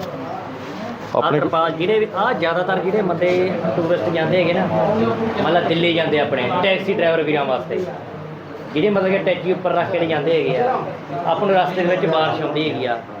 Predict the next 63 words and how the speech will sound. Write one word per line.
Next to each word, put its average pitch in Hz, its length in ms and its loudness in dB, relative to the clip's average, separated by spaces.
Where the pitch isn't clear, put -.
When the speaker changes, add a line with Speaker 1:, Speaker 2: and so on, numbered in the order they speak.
Speaker 2:
ਤੇ 208 80 2
ਕੋਈ 240 160 2
ਗੁੰਜਾਇਸ਼ 190 520 2
ਨਾਂ 208 140 2
ਦੀ 214 140 2
ਚੀਜ਼ 208 240 2
ਹੀ 220 140 2
ਨਹੀਂ 160 180 0
ਵੀ 175 80 2
ਇਹਦੇ 185 120 2
ਵਿੱਚ 175 140 2
ਵੀ 175 80 2
ਤੁਹਾਡੇ 180 340 2
ਕਣੀ 170 260 0
ਵੀ 175 100 2
ਲੰਘ 151 160 0
ਜੇ 139 120 2
ਇਹਦੇ 127 120 0
ਵਿੱਚ। 156 1000 0
ਤੇ 185 60 4
ਬਹੁਤ 214 320 4
ਵਧੀਆ। 214 360 4
ਇੱਕ 208 640 0
ਇਹ 233 300 4
ਹੈਗੀ 240 200 4
ਆ, 240 60 2
ਤੁਸੀਂ 214 260 0
ਲਿਫਾਫੇ 160 360 2
'ਚ 175 60 2
ਵੀ 196 120 4
ਪਾ 180 220 2
ਸਕਦੇ 143 240 0
ਆ, 143 80 -2
ਤੇ 196 180 2
ਇਹ 220 240 4
ਦਸ 170 280 4
ਬਾਏ 185 240 2
ਪੰਦਰਾਂ 175 380 0
ਦੀ 196 100 2
ਵੀ 214 100 2
ਮਿਲ 185 140 2
ਜੂਗੀ 175 220 0
ਤੁਹਾਨੂੰ, 180 260 0
ਦਸ 165 240 0
ਬਾਏ 175 140 4
ਪੱਚੀ 170 300 -2
ਦੀ 180 80 0
ਵੀ 196 40 0
ਮਿਲ 175 180 0
ਜੂਗੀ, 175 120 -2
ਜਿੱਦਾਂ 180 280 -2
ਦੀ 190 80 -2
ਮਰਜ਼ੀ, 165 260 -2
ਜਿਹੜਾ 220 300 0
ਸਾਈਜ਼ 185 280 0
ਚਾਹੀਦਾ 185 200 -2
ਤੁਹਾਨੂੰ 175 200 -2
ਉਸੇ 180 160 -4
ਸਾਈਜ਼ 175 280 0
ਦੀ 175 140 -6
ਮਿਲ 143 180 -4
ਜੂਗੀ - 160 -4
ਤੁਹਾਨੂੰ। 233 340 -4